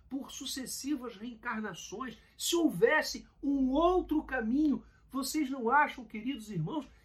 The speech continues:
que o nosso Deus optaria a nos revelar isso, a nos conduzir por isso? Você acha realmente que ele se fez carne, habitou entre nós, sofreu,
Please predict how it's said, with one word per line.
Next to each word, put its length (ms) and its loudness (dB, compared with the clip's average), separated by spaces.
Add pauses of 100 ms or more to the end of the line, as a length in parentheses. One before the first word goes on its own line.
(100)
que 80 0
o 60 0
nosso 400 -2
Deus 380 -4 (200)
optaria 960 -2 (180)
a 120 2
nos 220 -4
revelar 580 0
isso, 400 0 (180)
a 120 -2
nos 200 -4
conduzir 640 -2
por 200 -6
isso? 320 2 (260)
Você 280 -6
acha 260 0
realmente 540 -6 (180)
que 220 -2
ele 140 0
se 180 -4
fez 300 -6
carne, 520 -2 (160)
habitou 520 -2
entre 240 -6
nós, 480 2 (100)
sofreu, 840 -2